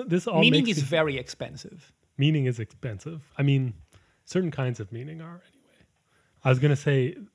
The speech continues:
Speaker 1: this, this whole thing just reminds me of, uh, the tragic case of William Morris and the whole, and the arts and crafts movement
Speaker 2: The
Speaker 1: in
Speaker 2: tragic
Speaker 1: the
Speaker 2: case of William Morris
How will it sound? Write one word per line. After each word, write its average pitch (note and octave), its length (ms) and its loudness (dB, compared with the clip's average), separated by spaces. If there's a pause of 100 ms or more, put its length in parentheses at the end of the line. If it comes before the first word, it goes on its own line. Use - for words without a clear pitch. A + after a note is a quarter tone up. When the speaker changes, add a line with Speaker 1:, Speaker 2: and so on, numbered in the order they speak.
(460)
Speaker 1:
this, D#3 280 0
this C#3+ 140 -2
whole E3 160 2
thing C#3+ 260 2
just B2+ 160 -2
reminds A#2 360 -2
me A2 180 -6
of, G2 280 -10 (240)
uh, G2+ 520 -10
the A2+ 120 -8
tragic A2+ 420 -6
case G#2 340 -12
of G2+ 100 -10
William G#2 280 -6
Morris G2+ 520 -12 (1300)
and G#2 140 -2
the G#2 60 0
whole, A2 200 -2
and A2+ 200 -4
the G#2+ 60 -4
arts G#2+ 280 -4
and A2 80 -4
crafts G2+ 380 -6
movement D3 320 -8
Speaker 2:
The F3 80 -6
Speaker 1:
in - 40 -12
Speaker 2:
tragic A#3 260 -2
Speaker 1:
the A3 60 -2
Speaker 2:
case F#3+ 100 -2
of E3+ 160 -2
William F3 260 -4
Morris D#3 600 -8